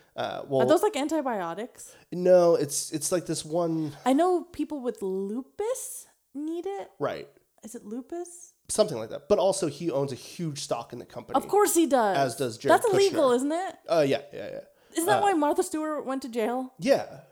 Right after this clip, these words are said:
Speaker 1: Yeah, it's
Speaker 2: For
Speaker 1: very, it's very
Speaker 2: insider
Speaker 1: bad.
Speaker 2: knowledge?
Speaker 1: And, uh, a lot of people ha-, so this was being pushed on a lot of, like, right-wing, um, radio shows and stuff, and they were saying, "You can even find this stuff in,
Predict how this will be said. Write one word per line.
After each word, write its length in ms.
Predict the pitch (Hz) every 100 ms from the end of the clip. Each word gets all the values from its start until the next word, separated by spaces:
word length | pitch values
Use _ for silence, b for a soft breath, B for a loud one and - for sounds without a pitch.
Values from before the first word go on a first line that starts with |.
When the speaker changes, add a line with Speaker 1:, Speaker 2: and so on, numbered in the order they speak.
| _ _ _ _ -
Speaker 1:
Yeah, 180 | 196 240
it's 180 | 220 208
Speaker 2:
For 40 |
Speaker 1:
very, 280 | 180 190 165
it's 180 | 135 254
very 180 | -
Speaker 2:
insider 140 | 269 262
Speaker 1:
bad. 100 | 269
Speaker 2:
knowledge? 580 | 220 202 226 262 254 - 131
Speaker 1:
And, 420 | 131 131 131 131
uh, 320 | 131 117 113 - 135
a 60 |
lot 140 | 139 147
of 40 |
people 340 | 165 143 143 127
ha-, 340 | 135 123 123
so 400 | - 131 120 117 B B B B
this 160 | 156 156
was 140 | 175
being 240 | 147 156 143
pushed 480 | - 139 - - -
on 120 | 131
a 40 | 127
lot 220 | 123 127
of, 240 | - -
like, 140 | 110 120
right-wing, 640 | 131 127 135 127 120 117 117 -
um, 460 | 117 - - - - _ -
radio 340 | 135 147 151
shows 300 | 143 143 143
and 100 | 139
stuff, 220 | - 135
and 80 | 151
they 40 |
were 60 | 139
saying, 180 | 143 139
"You 80 | 254
can 100 | 311
even 180 | 160 123
find 240 | 131 131
this 100 | 131
stuff 300 | - 113 -
in, 160 | 127